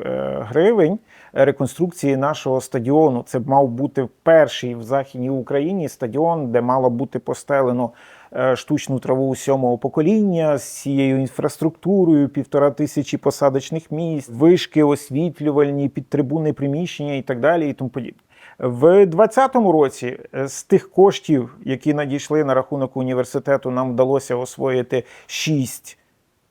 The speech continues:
сім мільйонів. В наступному двадцять першому році ми освоїли ще дев'ять мільйонів, де зробили дренаж території, де зробили, е, підготовчі роботи, земельні роботи і так далі. Тобто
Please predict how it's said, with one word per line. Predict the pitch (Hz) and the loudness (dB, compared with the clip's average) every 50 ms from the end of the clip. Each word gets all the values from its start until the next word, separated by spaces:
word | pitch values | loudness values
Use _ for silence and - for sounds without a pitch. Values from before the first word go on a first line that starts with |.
| _ - 147 139 135 123 | _ 0 2 4 4 2
сім | 117 - - - 156 151 139 | 0 -2 -6 -2 -2 0 0
мільйонів. | 131 131 131 131 123 127 156 220 254 226 190 135 123 - _ _ - | 2 2 2 2 4 4 6 6 4 4 0 -2 -4 -6 _ _ -8
В | 139 | -2
наступному | 143 151 147 - - 202 - - - 151 147 143 139 139 | -2 -2 0 0 -2 -2 -2 -2 -4 -4 -2 -2 -2 -2
двадцять | 127 120 143 147 139 135 - - - - 135 117 _ - - - _ | 0 2 4 4 4 4 2 -4 -8 -8 -8 -8 _ -16 -20 -8 _
першому | - 147 139 131 - - - 131 123 127 131 | 2 2 2 2 0 -4 -8 -6 -4 -2 0
році | 131 139 135 131 123 - - 123 120 | 2 2 2 0 0 -4 -8 -6 -6
ми | 127 135 135 135 | -4 -2 -2 0
освоїли | 127 123 127 - - - 139 143 135 127 123 123 120 120 | 0 -2 -2 -6 -6 -4 -2 0 0 0 0 0 0 -2
ще | 120 - - - - 170 170 185 190 185 170 156 - - | -4 -6 -10 -4 0 2 4 4 6 6 4 2 2 0
дев'ять | - 120 139 127 123 139 127 - - | -2 2 4 4 6 4 2 -2 -2
мільйонів, | 131 120 120 123 120 120 135 147 160 - - | -4 -2 0 0 0 0 0 -2 -2 -4 -2
де | - 131 151 139 | 2 2 2 4
зробили | - 135 143 131 131 135 131 127 127 | 4 2 2 4 4 4 6 4 2
дренаж | 113 143 147 165 165 160 151 151 147 147 - - | 2 2 2 2 2 2 2 2 2 0 -2 -4
території, | - - 147 143 147 139 - 147 143 143 143 143 139 139 131 | -2 0 2 2 2 2 0 2 2 4 4 4 2 2 2
де | 120 139 139 | 2 2 2
зробили, | 131 139 135 135 123 117 135 135 131 131 131 131 131 131 - - | 2 0 -2 -2 2 2 2 4 4 4 4 2 2 0 -2 -2
е, | 120 127 127 123 | -2 0 0 0
підготовчі | 120 135 131 123 139 156 151 151 147 139 123 - - 151 147 | -2 -2 -4 -2 -2 0 2 2 2 2 2 0 0 2 4
роботи, | 131 139 131 120 135 143 139 143 - 147 | 4 4 4 4 2 2 2 2 -2 -6
земельні | 127 110 131 147 147 147 139 135 135 139 135 139 139 143 | -4 -2 -2 -2 0 0 0 0 0 0 0 0 2 4
роботи | 135 139 135 120 139 143 143 - - 147 139 | 4 4 4 4 4 2 2 2 0 -4 -4
і | 127 | -4
так | - - 131 120 117 | -4 -6 -6 -2 0
далі. | 151 175 190 185 175 | 2 4 4 4 2
Тобто | - 147 123 - - 135 123 | 2 -2 -4 -2 0 0 0